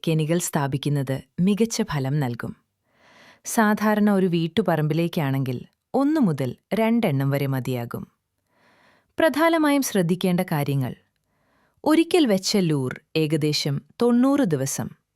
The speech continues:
അതായത് മൂന്ന് മാസം വരെയാണ് ഫലപ്രദമായി പ്രവർത്തിക്കുന്നത്.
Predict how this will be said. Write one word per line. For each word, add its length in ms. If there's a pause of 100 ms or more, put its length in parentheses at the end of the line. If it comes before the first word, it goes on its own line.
(100)
അതായത് 440 (460)
മൂന്ന് 340
മാസം 400
വരെയാണ് 460 (220)
ഫലപ്രദമായി 760
പ്രവർത്തിക്കുന്നത്. 720